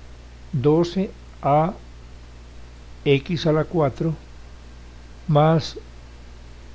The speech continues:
treinta y tres A X a la dos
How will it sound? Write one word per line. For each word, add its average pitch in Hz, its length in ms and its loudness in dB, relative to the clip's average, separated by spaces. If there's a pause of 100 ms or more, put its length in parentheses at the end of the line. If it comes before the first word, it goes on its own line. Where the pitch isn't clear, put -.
(180)
treinta 165 480 4
y 165 80 4
tres 156 560 0 (960)
A 147 160 4
X 151 340 2
a 151 80 6
la 151 120 6
dos 135 400 2